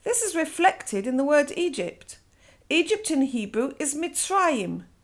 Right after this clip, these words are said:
meaning narrow or constricted place. Every one of us has our own limitations that we do need help in overcoming.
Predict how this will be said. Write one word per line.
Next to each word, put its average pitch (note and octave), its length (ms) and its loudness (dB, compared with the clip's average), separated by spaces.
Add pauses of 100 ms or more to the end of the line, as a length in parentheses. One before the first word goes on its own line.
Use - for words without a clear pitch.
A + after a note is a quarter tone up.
(400)
meaning C#4+ 560 6
narrow B3+ 520 4
or A3+ 80 -4
constricted - 760 -2
place. E3+ 520 -6 (2250)
Every D#4+ 220 2
one E4 260 6
of C#4+ 100 0
us - 360 -6 (680)
has D#4+ 180 4
our D#4+ 300 0
own F#4 300 6
limitations C#4 1080 -4
that C#4+ 220 4
we D4 120 -2
do E4 280 -2
need F4 200 -2
help D4 280 -2
in C4+ 80 0
overcoming. B3+ 760 -2